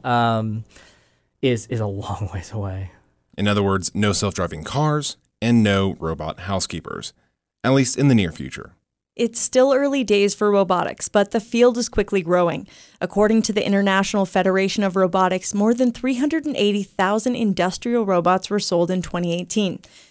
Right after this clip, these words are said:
Speaker 3: and current estimates suggest that sales may climb to as much as five hundred and fifty thousand annual sales by the end of twenty twenty. That's a lot of robots.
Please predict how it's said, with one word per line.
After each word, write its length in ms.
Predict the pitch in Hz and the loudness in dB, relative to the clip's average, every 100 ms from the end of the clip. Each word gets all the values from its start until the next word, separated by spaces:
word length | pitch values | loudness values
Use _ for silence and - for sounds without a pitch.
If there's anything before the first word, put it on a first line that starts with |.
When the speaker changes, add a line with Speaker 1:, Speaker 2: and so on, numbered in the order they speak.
| _ | _
Speaker 3:
and 120 | 196 196 | 0 0
current 280 | 214 226 | 2 2
estimates 480 | - 190 - 208 202 | 2 -2 0 -2 -2
suggest 340 | 202 170 202 - | -4 0 0 0
that 160 | 214 | -4
sales 300 | - 233 285 | 0 2 2
may 100 | 311 | -2
climb 320 | 311 247 233 233 | -2 0 0 2
to 100 | 240 | 0
as 100 | 208 | 0
much 220 | 220 226 | -2 0
as 100 | 214 | -4
five 320 | - 208 226 | -2 -2 0
hundred 260 | 240 262 254 | -2 -4 -2
and 120 | 233 | -2
fifty 320 | - 208 208 | -2 -4 -4
thousand 380 | 208 180 185 190 | -4 -2 0 -2
annual 420 | - 180 180 185 | -2 -4 -2 -2
sales 320 | 175 170 170 | -2 -2 -2
by 160 | - 180 | -2 -2
the 160 | 175 - | -2 -2
end 160 | 170 | -2
of 80 | 170 | -4
twenty 280 | - 180 175 | -6 -6 -6
twenty. 380 | - 190 170 - _ _ _ _ | -2 -2 -2 -8 _ _ _ _
That's 320 | 202 269 - - | -4 -4 -4 -6
a 80 | 320 | -2
lot 320 | 320 233 185 | 0 2 2
of 100 | 180 | 2
robots. 600 | 175 170 160 - - - | 2 0 0 -4 -6 -8